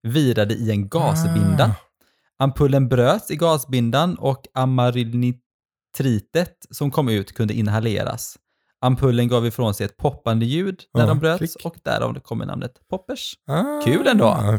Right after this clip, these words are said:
Speaker 2: kul.
Speaker 1: Ja.
Speaker 2: Med en sån fancy historia.
Speaker 1: Men det är verkligen det. Man har ju verkligen sett så här, du vet, eh, typ i gayporr och sånt, att de använder poppers ganska ofta, men jag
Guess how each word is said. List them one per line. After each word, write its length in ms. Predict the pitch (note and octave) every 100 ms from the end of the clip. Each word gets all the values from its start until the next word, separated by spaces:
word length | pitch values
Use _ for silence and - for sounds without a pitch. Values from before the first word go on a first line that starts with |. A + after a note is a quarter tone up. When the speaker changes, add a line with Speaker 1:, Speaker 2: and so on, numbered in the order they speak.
| -
Speaker 2:
kul. 400 | C3 F#3 F3 A2+ -
Speaker 1:
Ja. 160 | C3+ B2+
Speaker 2:
Med 100 | G#2+
en 60 |
sån 340 | - A2 G2 F#2
fancy 500 | - A2 F#2+ - G2+
historia. 420 | - G#2 G2+ B2 - _ _ - - -
Speaker 1:
Men 140 | D3+
det 80 | E3
är 40 |
verkligen 260 | G#3 G#3+ B2
det. 80 | A#2+
Man 160 | C3
har 80 | D3+
ju 60 | E3+
verkligen 280 | F#3 C#3+ B2+
sett 320 | F#3+ A3 -
så 100 | G3+
här, 200 | D3+ A#2
du 80 | A#2
vet, 340 | G#2 - -
eh, 60 | A2
typ 180 | A#2+ A2
i 40 |
gayporr 480 | F#2+ B2 G#2+ - D3
och 60 | F3+
sånt, 180 | A#2 A2
att 100 | G#2+
de 140 | G#2+
använder 260 | G2+ F#2+ F#2
poppers 640 | A2+ - - G#2+ - -
ganska 320 | A2+ G2+ G#2+
ofta, 160 | - G2+
men 80 |
jag 80 | A2+